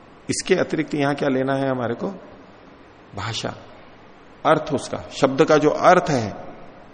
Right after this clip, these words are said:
तात्पर्य है, भा-, वो, वो बात है। यहां जो वाणी का मतलब क्या लेंगे? जो शब्दार्थ है, शब्द का जो अर्थ है, या तो वाक्य है, वाक्य मतलब वाक्य है। दूसरे शब्दों में कहें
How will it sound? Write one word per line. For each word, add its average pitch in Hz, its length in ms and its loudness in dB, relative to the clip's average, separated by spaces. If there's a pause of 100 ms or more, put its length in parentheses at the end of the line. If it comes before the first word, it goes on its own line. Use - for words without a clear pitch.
(160)
तात्पर्य 156 520 4
है, 104 120 0
भा-, 117 540 0
वो, 101 540 6
वो 147 200 2
बात 123 280 -2
है। - 120 -12 (800)
यहां 104 160 -2
जो 113 100 0
वाणी 110 260 -2
का 139 120 -4
मतलब 123 280 -6
क्या 131 160 -4
लेंगे? 131 320 -6 (1600)
जो 101 80 0
शब्दार्थ 151 640 2
है, 110 100 0
शब्द 123 280 -2
का 143 120 2
जो 135 120 2
अर्थ 160 380 0
है, 101 420 -10 (320)
या 123 60 -12
तो 101 160 0
वाक्य 143 460 2
है, 104 360 -2
वाक्य 110 260 -4
मतलब 139 280 0
वाक्य 143 340 2
है। 120 360 0 (540)
दूसरे 117 220 2
शब्दों 139 300 2
में 143 140 2
कहें 160 300 0